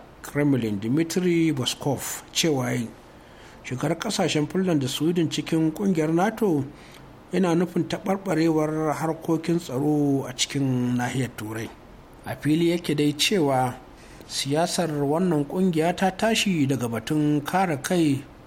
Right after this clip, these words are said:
zuwa, wato, kai hari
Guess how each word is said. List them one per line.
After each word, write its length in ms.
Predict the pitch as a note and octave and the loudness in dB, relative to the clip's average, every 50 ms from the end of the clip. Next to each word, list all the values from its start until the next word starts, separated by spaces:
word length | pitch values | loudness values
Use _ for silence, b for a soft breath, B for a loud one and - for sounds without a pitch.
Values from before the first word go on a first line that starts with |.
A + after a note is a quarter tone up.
| B B B B B B - - | B B B B B B -12 -10
zuwa, 760 | B2+ C#3 D#3 E3+ F3 E3 D#3 D3+ D3 D3 D3 D3+ D3+ D3 D3 - F#3+ | -6 -4 0 0 0 2 2 2 2 2 2 2 2 0 -2 -4 -4
wato, 580 | D#3 C#3 A#2 - - A#2 A2+ A2+ G#2+ G#2 G#2 - | -2 -2 -2 -4 -4 -4 -4 -2 -4 -4 -6 -6
kai 160 | - - D3 | -4 -4 -2
hari 380 | C3+ - D3+ D#3 C#3 G#2+ F2+ | -2 0 0 0 0 0 -2